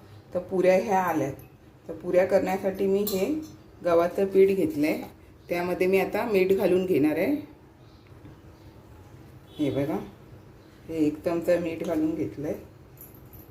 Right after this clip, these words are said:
थोडीशी मी हळद वापरते पुरी करताना, जास्त नाही, थोडीशी.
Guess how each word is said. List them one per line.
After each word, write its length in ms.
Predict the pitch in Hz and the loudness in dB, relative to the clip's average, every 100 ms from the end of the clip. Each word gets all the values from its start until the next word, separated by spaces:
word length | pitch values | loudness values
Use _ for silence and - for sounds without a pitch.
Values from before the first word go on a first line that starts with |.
| - - - - - - - - - - - - - - - - - | 0 0 -4 -14 -20 -20 -20 -20 -20 -20 -20 -20 -20 -20 -20 -20 -14
थोडीशी 400 | - 156 - 185 | -6 -4 -4 -4
मी 180 | 180 196 269 - - - - - - - | -4 -4 -6 -12 -20 -20 -20 -20 -20 -14
हळद 320 | - 151 - | -4 0 2
वापरते 580 | 175 - - 151 151 190 196 | 2 0 -2 -6 -4 -4 0
पुरी 220 | 156 156 | 2 4
करताना, 500 | 156 143 - 156 180 202 - - - - - - - - - - - - - - - - - | 2 -2 -4 -4 -4 -6 -10 -20 -20 -20 -20 -20 -20 -20 -20 -20 -20 -20 -20 -20 -20 -16 -8
जास्त 300 | 151 156 - | -8 -6 -4
नाही, 280 | 180 185 311 - | -2 -2 -2 -4
थोडीशी. 420 | 156 - - 202 | -6 -6 -6 -8